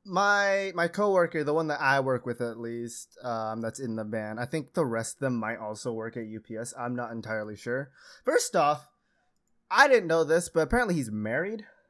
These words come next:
So I guess, I guess it's true. There is someone out there <laughs> for everybody. But, um, he, he's long hair, wears kinda, like, glasses. He looks, he,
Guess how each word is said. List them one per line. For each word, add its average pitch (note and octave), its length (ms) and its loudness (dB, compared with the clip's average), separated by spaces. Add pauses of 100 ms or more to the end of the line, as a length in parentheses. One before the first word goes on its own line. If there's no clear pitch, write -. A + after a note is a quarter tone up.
(140)
So C3 580 0 (380)
I C#3+ 220 -6
guess, F3 420 -2
I C#3+ 120 0
guess E3+ 240 0
it's - 160 -8
true. A3+ 200 -4
There D#3+ 180 0
is F#3+ 140 0
someone F#3 300 -4
out F#3+ 180 0
there G3 100 2
<laughs> - 20 2
for F3+ 240 0
everybody. C3+ 580 2
But, C#3 320 2 (500)
um, C#3 360 2
he, G3 400 -6
he's F#3 400 -8
long F#3 300 2
hair, E3 380 2
wears D#3 600 0 (220)
kinda, D3+ 260 0
like, C3 320 2 (180)
glasses. C3+ 480 -2
He F#3+ 100 0
looks, G3+ 360 0 (160)
he, F#3 240 -2